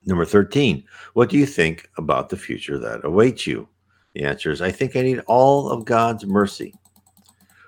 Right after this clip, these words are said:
"What are your relationships in the world where you are?" "Regrettable and unhappy relationships." So he's probably in the lower zone with other people who suffer as this poor person does. Fifteen, "When you come to earth, do you go to some places preferable to others?"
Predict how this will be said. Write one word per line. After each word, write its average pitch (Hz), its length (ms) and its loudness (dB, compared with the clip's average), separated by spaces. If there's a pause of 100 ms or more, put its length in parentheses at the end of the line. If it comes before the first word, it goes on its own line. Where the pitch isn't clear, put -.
"What 170 180 4
are 170 140 8
your 151 160 4
relationships 143 720 2
in 80 80 -8
the 80 100 -4
world 71 340 -2
where 65 180 -4
you 78 240 -2
are?" 90 440 2 (420)
"Regrettable 80 800 2
and 78 260 -6
unhappy 120 640 -4
relationships." - 840 -4 (240)
So 127 160 4
he's 151 280 4
probably 131 400 0
in 120 60 -2
the 117 100 2
lower 98 260 4
zone 82 240 -4
with 82 140 -4
other 92 260 0
people 80 560 -4 (600)
who 110 220 4
suffer 123 520 2
as 92 400 2
this 73 180 -6
poor - 220 -10
person - 420 -20
does. - 400 -20 (880)
Fifteen, 107 440 2
"When 120 120 -2
you 135 80 -2
come 185 200 2
to 160 100 2
earth, 73 300 -6
do 101 60 -4
you 101 80 2
go 120 120 6
to 104 60 4
some 139 280 0
places 127 360 0
preferable 85 640 0
to - 160 -8
others?" 131 500 0